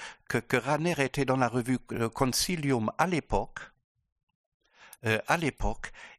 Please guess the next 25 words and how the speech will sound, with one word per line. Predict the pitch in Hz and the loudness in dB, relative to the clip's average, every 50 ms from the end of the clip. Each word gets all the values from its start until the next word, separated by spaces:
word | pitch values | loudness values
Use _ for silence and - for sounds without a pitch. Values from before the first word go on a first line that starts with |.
| _ _ | _ _
et | 135 131 120 | 0 0 0
qu'il | - - 139 123 | 0 0 0 2
a | 120 117 | 2 2
donc, | 120 127 123 127 - - _ - | 2 0 0 0 -8 -16 _ -6
euh, | - - 120 110 104 107 110 113 104 - _ | -2 0 0 0 0 -2 -4 -6 -6 -6 _
discuté | 165 165 - - - - 131 - - 131 120 117 - - 165 180 | 0 0 0 0 -2 -4 -6 0 2 2 0 0 0 0 0 0
énormément | 175 170 170 160 139 135 139 123 113 113 123 139 147 | 2 2 2 2 2 2 0 0 2 2 2 2 2
avec | 139 113 107 113 - - | 2 0 0 -2 -4 -2
les | 113 107 | -2 -2
théologiens | - - 120 113 104 107 104 98 120 131 131 135 | 0 0 -2 0 2 0 0 0 0 -2 -2 -2
qui | - - | -2 -2
étaient | 107 - - 101 | -2 0 0 -2
présents | - - - 101 101 117 120 120 | -2 0 -2 -2 0 0 -2 -2
à | 107 98 | -2 -4
Puebla. | - - - 98 95 90 90 87 85 85 - - - - - - - - - - - - - - - - | -4 -6 -6 -8 -6 -6 -4 -4 -4 -6 -6 -10 -18 -20 -18 -12 -8 -8 -6 -6 -8 -10 -12 -14 -2 0
Mais | 110 110 | 0 0
je | 104 120 | 0 -2
pourrais | 117 - 147 139 135 123 | -2 -2 0 2 2 2
pas | - - - 175 | 2 0 -4 -2
maintenant, | 165 156 139 - - 139 131 127 123 | 0 0 0 0 0 0 0 0 0
mais | 120 117 110 110 | 0 -2 -2 0
il | 107 | 2
y | 107 | 2
a | 110 107 | 2 2
le, | 107 101 110 117 | 0 -2 -4 -4